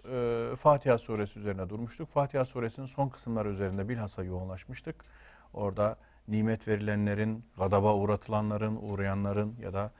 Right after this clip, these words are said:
e, dalin olanların, şaşkın ve sapkın ne diyeceksek artık, olanların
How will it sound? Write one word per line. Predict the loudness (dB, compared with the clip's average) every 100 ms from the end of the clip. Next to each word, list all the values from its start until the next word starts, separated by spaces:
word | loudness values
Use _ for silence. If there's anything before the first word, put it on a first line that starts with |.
| -20 -20 -12
e, | -6 -4 -2 2
dalin | 6 6 6 4 4
olanların, | 2 -2 0 -2 -2 -4 -4
şaşkın | -8 -10 -12 -6 -2 -2
ve | -4
sapkın | -6 -12 -2 0 2 0
ne | -4
diyeceksek | -4 -6 -12 -14 -12
artık, | -12 -10 -14 -16 -10
olanların | 0 2 2 -2 -4 -6